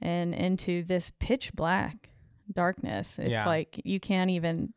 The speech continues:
Speaker 1: the light itself is, like, only lighting his face and nothing else really in front
Speaker 2: Mm-hmm.
Speaker 1: of him until we see the figure of a kid rush by.
Speaker 2: Yeah.
Speaker 1: And you think it's Dalton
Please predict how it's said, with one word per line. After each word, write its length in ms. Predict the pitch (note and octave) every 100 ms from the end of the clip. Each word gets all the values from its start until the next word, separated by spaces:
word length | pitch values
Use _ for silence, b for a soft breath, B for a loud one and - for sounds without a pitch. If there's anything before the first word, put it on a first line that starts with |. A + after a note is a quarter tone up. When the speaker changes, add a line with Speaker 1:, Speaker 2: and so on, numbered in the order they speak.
| -
Speaker 1:
the 200 | G3 F#3
light 400 | E3+ E3+ F3+ -
itself 520 | F3+ - - E3+ E3
is, 140 | D#3+ E3
like, 180 | E3+ E3
only 300 | E3+ F3 E3+
lighting 380 | E3 D#3+ E3+
his 220 | E3 - -
face 360 | D3 D#3 -
and 140 | E3 E3+
nothing 320 | D#3+ - D#3+
else 260 | D3+ - -
really 240 | - D#3
in 120 | D#3+
front 180 | - D3+
Speaker 2:
Mm-hmm. 100 | -
Speaker 1:
of 80 | F#2+
him 120 | - B B B B -
until 300 | F#3 - F3
we 100 | E3+
see 360 | E3 F3 E3+ - -
the 300 | F3 F#2+ -
figure 400 | - G3 E3+ E3+
of 100 | -
a 60 |
kid 340 | - - F#3+ E3+
rush 300 | D3+ E3+ -
by. 400 | - E2+ F#2+ - B B B -
Speaker 2:
Yeah. 160 | A2+
Speaker 1:
And 100 | F#3 F3
you 60 |
think 220 | - A#3+
it's 180 | G3+ -
Dalton 540 | - F#3 E3+ D3+ E3+